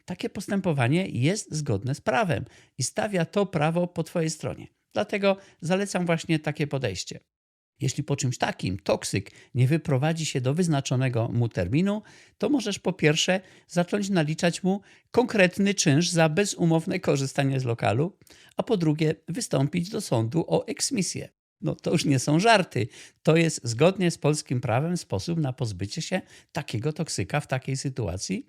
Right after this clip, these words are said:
i jeżeli będziesz miał dość determinacji, to sprawisz mu mnóstwo kłopotów. Nawet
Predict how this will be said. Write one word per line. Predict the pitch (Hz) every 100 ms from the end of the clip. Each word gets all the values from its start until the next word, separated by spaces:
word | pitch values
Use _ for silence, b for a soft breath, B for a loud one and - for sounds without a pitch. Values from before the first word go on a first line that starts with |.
| B B _
i | - 254
jeżeli | 170 151 139
będziesz | 139 120 135
miał | 123 131 B B -
dość | 131 156
determinacji, | - 120 113 110 110 139 - 196 196 B _
to | - -
sprawisz | 165 - 180 180 175 -
mu | 156 156
mnóstwo | 139 175 180 151
kłopotów. | 143 131 - - - _ _
Nawet | 214 240 151 107 -